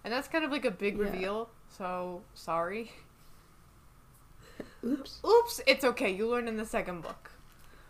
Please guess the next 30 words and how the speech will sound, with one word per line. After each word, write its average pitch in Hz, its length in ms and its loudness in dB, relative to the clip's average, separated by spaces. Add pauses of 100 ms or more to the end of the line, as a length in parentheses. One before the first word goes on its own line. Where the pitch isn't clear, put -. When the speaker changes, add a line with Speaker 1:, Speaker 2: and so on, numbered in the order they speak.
(180)
Speaker 1:
Um, 202 720 0 (1300)
but - 180 -6
she's 233 260 -4
trans, 214 500 -2
and 214 520 -2
the 240 140 -4
only 285 280 0
reason 240 380 -4
that's 180 260 0
frowned 285 320 0
upon 175 500 -2 (220)
is 190 160 -4
because 208 560 -6
you 220 120 -8
can't 220 280 -6
transition 202 640 -8
without 190 260 -6
the 180 60 -8
use 180 220 -10
of 170 120 -12
mundane 180 580 -4
medicine. 190 540 -8 (1200)
Uh, 170 400 0 (140)
Speaker 2:
Mm. 196 760 -2
Speaker 1:
and 185 100 -6
that's, - 500 -8
that's 202 220 -4
a 202 60 -4
no-no. 185 760 2 (640)
But 208 340 6